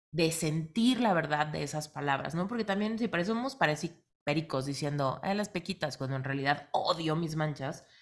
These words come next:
pues no va a funcionar. Pero si en realidad estamos como tratando de, de cambiar el diálogo y de ver algo con mucho más amabilidad y cortesía, incluso cuando estamos solas y solamente es el espejo o estamos en el probador de una tienda o lo que sea,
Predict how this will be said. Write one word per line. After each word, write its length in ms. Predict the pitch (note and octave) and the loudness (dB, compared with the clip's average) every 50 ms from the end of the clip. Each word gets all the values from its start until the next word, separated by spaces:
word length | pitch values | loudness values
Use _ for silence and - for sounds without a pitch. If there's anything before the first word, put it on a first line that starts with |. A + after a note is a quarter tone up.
| _ _ _ _ _ | _ _ _ _ _
pues 100 | F#3 F3+ | -2 0
no 100 | G#3+ G#3+ | 4 4
va 60 | G#3+ | 4
a 40 | A3 | 4
funcionar. 540 | F#3 E3+ D#3 D3 D3+ D#3 F3+ F3+ - - - - - - - - - - _ _ | 4 2 0 -2 -2 -2 -2 -4 -4 -6 -12 -20 -20 -20 -20 -20 -20 -20 _ _
Pero 200 | G#3+ G#3 G3 G3+ | 2 4 4 4
si 180 | G3+ - A3 G#3+ | 6 6 8 8
en 180 | G#3 G#3 G#3 | 8 6 6
realidad 440 | G3 F#3+ G#3 G3 G#3 G3 G3 G#3+ B3 | 4 6 6 8 8 8 8 6 6
estamos 340 | C#4 B3+ - A#3+ A3+ A#3 G#3+ | 4 2 0 0 0 0 0
como 220 | - G3 E3+ D#3 | 0 0 0 0
tratando 600 | - D#3+ D3+ D3+ - - D#3+ E3 E3 E3 E3 E3 | 0 0 0 0 4 4 4 4 4 2 0 0
de, 360 | D#3+ D#3 D3+ C#3+ - - - - | 2 2 2 2 0 -2 -8 -6
de 180 | C#3+ D3 C#3 - | -6 -6 -4 -4
cambiar 460 | D3+ C#3+ D3+ D#3 E3 E3 E3 E3 F3 | -4 -4 -2 4 6 8 8 8 8
el 140 | F3+ F3+ D#3 | 6 2 2
diálogo 520 | D#3+ D#3 D#3 D3+ D#3 D3+ D3+ D3 D3 C#3+ | 2 4 4 4 2 0 -2 -2 -2 -2
y 100 | C#3+ C3+ | -2 -2
de 160 | C3+ C#3+ C#3 | -2 -2 0
ver 240 | C#3+ D#3 E3 - - | 0 2 0 0 0
algo 380 | - D#3+ E3+ E3+ E3+ E3+ E3 E3 | 4 4 4 6 4 4 2 0
con 160 | - D3 D3 | -2 -4 -2
mucho 220 | D3+ D3 D3 - C#3+ | -4 -4 -4 -4 -2
más 200 | D3 D3+ D#3 G3 | -2 -2 -2 0
amabilidad 560 | G#3 G3 D#3+ C#3+ D3 C#3+ C#3 C#3+ D3 D3 D3 | 0 0 0 0 0 -2 -2 -2 0 0 2
y 320 | D#3 D3+ C#3+ C3 - - - | 2 2 0 -2 -4 -8 -2
cortesía, 1040 | - D#3+ D3 D3 - - D3+ D3+ - - F3+ F#3 F#3+ F#3 D#3+ D3 C#3 E3+ - - - - - - _ _ | 0 0 0 0 0 -2 -2 -2 -2 -4 -2 0 2 2 2 0 0 -2 -4 -6 -10 -16 -20 -20 _ _
incluso 400 | - F3 E3+ E3 G3 G#3 G3 C4 - | -6 -4 -2 0 2 2 2 2 2
cuando 200 | A3+ F#3 E3+ D#3+ | 2 2 2 0
estamos 560 | D#3 - E3+ E3+ E3 E3+ E3+ - - - _ | 0 -2 -2 -2 -2 -4 -6 -8 -12 -18 _
solas 440 | - - - E3+ F3+ F3+ E3+ D#3 D3+ | -12 -4 0 2 4 4 4 2 2
y 40 | D3 | -2
solamente 440 | C#3+ D#3+ E3 F3+ F#3+ F#3 F3+ F3+ F#3+ | -4 -2 -2 0 0 0 -2 -2 -4
es 60 | G3 | -4
el 100 | E3+ C#3+ | -4 -4
espejo 500 | C3+ - - - D#3+ D#3+ D#3 - D#3+ D3 | -6 -4 -2 0 0 0 -2 -4 -4 -4
o 60 | C#3+ | -4
estamos 260 | C#3 - D3+ D#3 E3 | -4 -4 -4 -4 -2
en 60 | D#3+ E3+ | -2 -2
el 100 | D#3 D3 | -4 -2
probador 380 | - - C#3 C#3 C#3+ D3 D3+ D#3 | -2 -2 -2 2 2 2 2 2
de 60 | D#3+ | 0
una 200 | E3 D3 C#3+ - | 0 -2 -2 -2
tienda 320 | E3+ E3 E3 D#3+ D#3+ D3+ | -2 0 0 2 2 2
o 40 | C#3+ | 2
lo 100 | C#3+ C#3 - | 2 0 -4
que 60 | - | -8
sea, 360 | - - D#3+ E3+ - - - | -8 -8 -6 -4 -4 -6 -8